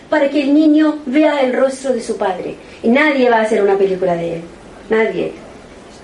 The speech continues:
Para que veáis hasta qué punto la información es manipulada, toda. Además, cómo ti-, cómo fabrican tendencias, ¿no? No, no crean simpatía ni siquiera hacia esta, esta es de las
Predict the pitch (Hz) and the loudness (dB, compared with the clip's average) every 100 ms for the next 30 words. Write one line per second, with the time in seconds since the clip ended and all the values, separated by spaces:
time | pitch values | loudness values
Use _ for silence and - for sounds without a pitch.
0 | - - - - - - - - 196 190 | -20 -20 -20 -20 -20 -20 -20 -8 -2 0
1 | 170 220 302 - - 180 226 247 277 381 | 2 2 2 -2 -2 0 2 2 2 2
2 | 359 370 359 262 226 220 - 220 208 208 | 2 2 2 2 2 0 0 0 0 -2
3 | - 311 359 277 269 247 220 220 214 226 | -2 -2 0 0 0 0 2 0 0 0
4 | 302 330 359 359 330 330 330 - - - | 2 2 0 -2 -2 0 0 -4 -16 -8
5 | 226 220 302 - - 339 392 415 311 247 | -2 0 0 -4 -2 2 2 0 -2 -2
6 | - 247 - 320 415 - - - 254 - | -2 -4 0 0 0 -4 -6 -2 -2 0
7 | 523 523 254 208 196 254 240 311 349 - | 0 0 0 0 -2 0 0 2 0 0
8 | 226 190 190 262 330 415 - - 254 262 | 0 0 0 -2 -4 -4 -10 -6 -2 -2
9 | 269 285 349 - 349 415 320 277 285 254 | 0 0 0 0 0 2 0 0 0 0
10 | 262 254 370 302 - - 330 285 269 285 | 0 0 0 0 -2 -2 0 0 0 0
11 | 294 285 - - - - - - 262 - | 0 -2 -8 -18 -20 -20 -10 -2 -2 0
12 | 269 254 254 - - - 269 302 330 - | 2 2 0 -6 -6 -2 0 0 0 2
13 | 339 269 262 233 - | 0 2 2 2 -4